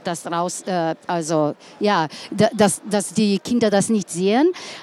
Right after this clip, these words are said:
<laughs> Aber, ähm, s-, äh, in, äh, es, es bedeutet, dass wir fahren, dass der Winter,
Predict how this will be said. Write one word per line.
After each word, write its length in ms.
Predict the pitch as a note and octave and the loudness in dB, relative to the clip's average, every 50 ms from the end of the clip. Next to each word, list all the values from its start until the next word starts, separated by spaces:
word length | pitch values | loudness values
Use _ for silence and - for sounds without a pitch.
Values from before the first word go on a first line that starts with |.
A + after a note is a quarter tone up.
| - - - | -20 -6 0
<laughs> 640 | A#3+ B3+ A#3 G#3+ A3+ F#3 - - - - - - - | 0 2 4 4 2 2 0 -4 -10 -12 -12 -12 -4
Aber, 600 | - G3+ G#3+ A3 G#3+ A3+ A#3 A3+ A3 A3 A3 - - - | 0 2 2 2 4 4 4 4 4 4 2 2 -2 -4
ähm, 560 | - G#3+ A3 A3 G#3+ A3 A3 A3+ A3+ A3 G#3 - - - - - - - - - | -4 -2 0 2 2 2 2 2 0 0 -2 -6 -10 -18 -20 -20 -20 -20 -14 -12
s-, 160 | G#3+ G3+ - - - - - | -12 -10 -10 -12 -12 -8 -4
äh, 560 | G#3+ G#3+ G#3 G#3 G#3 G#3 G#3 G#3 G#3 G#3 G#3 - - - | -2 0 0 2 2 2 2 2 2 0 -2 -4 -8 -6
in, 260 | - A#3+ A#3 A3+ - - | -2 0 0 0 0 0
äh, 280 | - A3 G#3+ G#3+ G#3 G3 G#3+ - - - - - - D#3 - - - | 0 2 2 2 2 0 -4 -8 -12 -18 -14 -12 -12 -12 -12 -6 -6
es, 120 | A#3 G3+ - - C4+ - | -6 -6 -2 -2 -2 0
es 160 | - A#3 G3+ | 0 0 0
bedeutet, 480 | F#3 A#3+ G3+ A#3 A#3 C4+ D4+ - D#4 C4 | 0 2 4 6 6 6 4 4 2 0
dass 140 | D4 B3 - | 0 2 2
wir 100 | C4+ B3 | 0 0
fahren, 440 | - - A#3 A3+ A3 A#3+ C4+ C#4+ B3 | 0 0 2 4 4 6 4 4 4
dass 320 | C4 B3+ - - - - | 2 2 2 0 -4 -6
der 220 | - B3+ - G#3+ | -6 -4 -4 0
Winter, 720 | G3 C4 D4 E4 - D#4+ D4 C4+ B3 A#3 A3 G#3+ G3+ F3 | 2 4 4 6 6 4 4 6 6 6 4 4 2 0